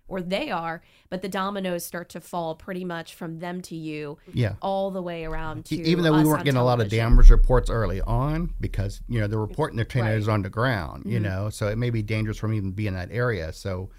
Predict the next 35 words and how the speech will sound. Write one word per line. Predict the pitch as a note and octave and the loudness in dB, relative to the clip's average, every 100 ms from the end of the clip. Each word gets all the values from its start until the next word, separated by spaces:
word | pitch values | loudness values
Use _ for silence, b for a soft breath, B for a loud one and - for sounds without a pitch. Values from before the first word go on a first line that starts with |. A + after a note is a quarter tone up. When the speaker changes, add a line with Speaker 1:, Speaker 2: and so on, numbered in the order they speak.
| b b - | b b -4
Speaker 2:
to, | A#2+ - - - - | -4 -6 -20 -16 -6
when, | B2+ - | -6 -4
to | B2 | -2
Don's | B2 A#2 - | 0 -2 -4
point, | C#3 B2 | -6 -6
that | A2 | -6
we | A#2 | -6
did | A#2+ | -4
not | A#2 - | -4 -4
know | A#2+ | -4
exactly | A2+ G#2+ A2+ - G#2+ | -4 -2 -2 -2 -4
what | G#2 A2+ A2 - | -6 -4 -6 -4
had | A2+ A2 | -6 -6
occurred. | G#2+ - E2+ C3+ | -8 -10 -6 0
We | |
knew | D3 D3+ C#3+ | 4 4 2
we | G#2+ F#2 | 0 -4
had | G#2 | -4
a | |
large | F2+ F#2+ - | -6 -8 -10
tornado. | D2+ F#2+ G2+ C#2 - - | -10 -8 -8 -10 -12 -10
Speaker 1:
Mm-hmm. | G3 F3 | -8 -2
Speaker 2:
We | A#2 | -2
just | G2+ | -2
didn't | A2+ G#2+ | -4 -4
know | |
how | G2 G2+ | -4 -4
much | D#2+ - | -6 -8
damage | G#2+ G#2+ G2 F#2 G2 | -4 -2 -2 -6 -8
other | F2+ F#2 | -6 -6
than | G2 F2+ | -6 -6
the, | G2 E2 | -6 -10
the | G2+ D#2 | -14 -12
large | D2 C2 - | -10 -10 -12
complexes, | - F3 B2 D#2 - C2+ | -6 -6 -6 -10 -14 -20